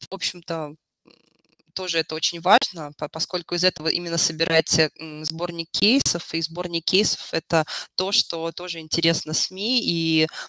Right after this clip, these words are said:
то, что активно мы потом используем. Поэтому, в общем-то, мы не советуем этим пренебрегать.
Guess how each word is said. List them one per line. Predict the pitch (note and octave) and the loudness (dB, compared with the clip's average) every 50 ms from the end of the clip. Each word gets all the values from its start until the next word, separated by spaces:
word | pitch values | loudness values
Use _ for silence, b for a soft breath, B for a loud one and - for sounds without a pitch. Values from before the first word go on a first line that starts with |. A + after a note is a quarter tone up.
| B _ | B _
то, | - F#3 F3 | -2 0 0
что | - - D#3+ D#3 | 0 0 0 -2
активно | - - - - F3+ F3+ F3+ F3 D#3+ | 0 2 0 0 0 0 -4 -6 -6
мы | D#3+ D#3+ D#3 | -6 -6 -2
потом | - D#3 - - E3+ D#3+ D#3+ | -2 -2 -2 -2 -6 -4 -2
используем. | D#3+ - - - G3 A3+ A#3+ G#3+ F3+ E3+ D#3 D3+ D3+ D#3 - _ _ _ _ _ _ _ _ _ _ _ _ _ _ - - B B B B B B _ | -4 -4 -4 -2 -2 0 0 0 -2 -2 -4 -6 -8 -12 -18 _ _ _ _ _ _ _ _ _ _ _ _ _ _ -2 -2 B B B B B B _
Поэтому, | D#3 D#3 E3 - - E3+ E3+ D#3+ D3+ | 2 2 2 2 -4 -12 -12 -10 -10
в | |
общем-то, | D3+ - - - D#3+ - - D#3 | -6 -4 -4 -6 -6 -10 -12 -8
мы | D#3+ D#3+ D#3 D3 - - | -6 -4 -4 -4 -4 -6
не | D#3+ E3 E3 D#3+ | -6 -4 -2 -2
советуем | - - D#3 D#3 D#3+ E3 - - D#3+ D3+ D3 - | 0 2 2 0 0 -2 -2 -6 -8 -10 -8 -8
этим | D3+ D#3 - - D#3 D3 | -8 -8 -8 -8 -10 -10
пренебрегать. | - D#3+ D#3 D3+ D3+ D3+ C#3+ - C#3+ C#3 B2+ - - - - | -10 -10 -8 -8 -8 -4 -4 -2 2 2 2 2 0 -4 -8